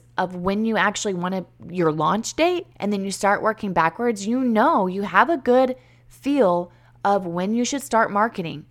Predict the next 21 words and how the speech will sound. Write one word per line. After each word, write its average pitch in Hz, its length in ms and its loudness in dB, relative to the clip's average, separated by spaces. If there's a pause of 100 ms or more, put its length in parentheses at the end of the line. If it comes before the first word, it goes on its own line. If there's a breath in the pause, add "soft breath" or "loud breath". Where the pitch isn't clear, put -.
(220 soft breath)
and 208 140 0
it 220 100 -4
should 254 240 0
be 311 160 0
sooner 277 320 -4
than 226 200 0
later. 196 340 -4 (240)
That's 233 320 2
for 190 120 -4
sure. - 460 -4
So 214 380 2
whenever 247 560 2
you 311 260 2
know 254 380 4
that 247 120 4
you're 214 200 2
going 247 280 2
to 202 120 -6
launch, 180 520 -2
you 226 280 -4
need 277 280 -4